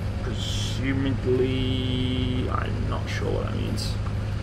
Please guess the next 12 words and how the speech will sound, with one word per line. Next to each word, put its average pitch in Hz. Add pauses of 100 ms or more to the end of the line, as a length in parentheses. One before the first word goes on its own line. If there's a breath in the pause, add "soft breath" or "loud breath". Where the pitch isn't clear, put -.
(420)
Sure, 190
one 185
of 180
you 165
will 147
tell 156
me 156
in 147
the 135
comment 139
section -
shortly. 135